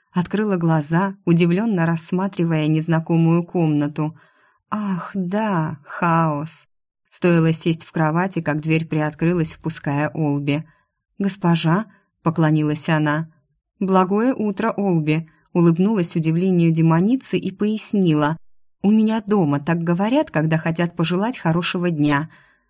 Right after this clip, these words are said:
«Да, госпожа, я поняла. У нас желают милости бездны». «Я долго спала?» спросила я. Голос после сна был хриплым. «Две луны, госпожа». Я изумилась.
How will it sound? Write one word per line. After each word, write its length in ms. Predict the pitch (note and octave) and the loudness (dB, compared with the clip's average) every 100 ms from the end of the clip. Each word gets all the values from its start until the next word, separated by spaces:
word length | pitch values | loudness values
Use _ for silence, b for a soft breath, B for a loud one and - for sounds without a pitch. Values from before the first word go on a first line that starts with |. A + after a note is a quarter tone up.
| b | b
«Да, 240 | B3 D4 C#4 | -2 2 4
госпожа, 500 | F3 E3+ A#3 A3+ F3 | 2 -2 -4 -2 0
я 200 | D#3+ C#4+ | 0 0
поняла. 500 | F4 F4+ D#4+ D#3+ D3 - _ - | 0 2 2 2 -2 -10 _ -2
У 120 | F#3 | 0
нас 240 | G#3 D#4 | 2 0
желают 520 | G3+ F3+ E3+ D3 D3+ | 0 0 2 2 0
милости 460 | F3 A#3 C#4+ C#4 D4 | 0 2 2 0 0
бездны». 680 | A3+ E3 D3+ D3 D3+ D#3+ D#3+ _ _ _ _ _ | 2 2 2 0 -2 -2 -6 _ _ _ _ _
«Я 260 | D#3+ F#3+ F#3+ | -2 0 2
долго 340 | F#3+ E4 C4 | 2 2 2
спала?» 520 | - - E3 D#3 D3 - _ _ | -2 0 2 2 0 -4 _ _
спросила 640 | - - F#3+ F3 - G3 F3+ | -8 -4 -2 -2 -2 0 0
я. 400 | F3 F3 D#3+ D#3+ B B | 0 2 0 -2 B B
Голос 440 | F3 F3+ G3 E3 - | -2 0 0 0 -2
после 320 | E3+ E3 E3 | -4 -2 -4
сна 280 | - F3+ F#3 | -2 -4 -2
был 200 | D#3 D#3+ | -2 -4
хриплым. 640 | E3+ E3+ D#3+ D#3 D3+ D#3+ _ _ _ _ - | -2 -2 -2 -2 -2 -4 _ _ _ _ -2
«Две 280 | F3+ G#3 | 0 2
луны, 400 | B3+ D4+ C4 B3+ | 4 6 6 6
госпожа». 680 | C4+ B3 - A3+ G#3+ E3 D3+ - _ _ - | 4 0 -2 -4 0 0 -2 -6 _ _ -10
Я 260 | D#3 E3 | 0 4
изумилась. 720 | E3 E3 F3+ F3 D#3+ C#3+ C#3+ | 4 2 2 4 4 2 -6